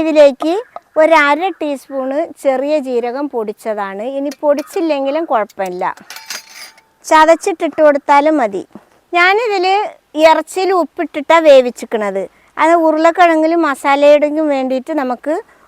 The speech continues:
ഒരിച്ചിരി ഉപ്പും കൂടി ഇതിലേക്ക് ഇട്ട് കൊടുക്കാം. ഇനി നമുക്ക് നോക്കിയിട്ടിടാം. നമുക്കിനി മൂടി വെച്ച്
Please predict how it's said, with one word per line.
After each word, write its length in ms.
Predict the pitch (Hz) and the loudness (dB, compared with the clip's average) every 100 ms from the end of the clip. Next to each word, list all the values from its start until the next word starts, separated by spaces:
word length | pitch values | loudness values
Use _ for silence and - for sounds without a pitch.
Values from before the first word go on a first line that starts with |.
| - | -2
ഒരിച്ചിരി 460 | 269 277 269 - 311 269 | 0 2 -2 -4 -4 -2
ഉപ്പും 280 | 240 - 294 240 | -6 -4 -4 -2
കൂടി 180 | 233 240 | -4 -4
ഇതിലേക്ക് 340 | 220 220 214 269 | -4 -4 -6 -10
ഇട്ട് 120 | - 208 | -10 -10
കൊടുക്കാം. 380 | 180 - 160 - _ _ _ _ _ _ _ _ _ - | -10 -10 -12 -12 _ _ _ _ _ _ _ _ _ -8
ഇനി 140 | 339 359 | -6 -4
നമുക്ക് 280 | 320 294 370 339 | -4 -6 -4 -2
നോക്കിയിട്ടിടാം. 680 | 277 - 254 - 208 180 - _ _ _ _ 302 | -4 -4 -10 -8 -6 -6 -6 _ _ _ _ -4
നമുക്കിനി 420 | 311 302 339 339 302 | -4 -4 -2 0 2
മൂടി 280 | 302 320 302 | 0 0 0
വെച്ച് 200 | 247 - | -2 0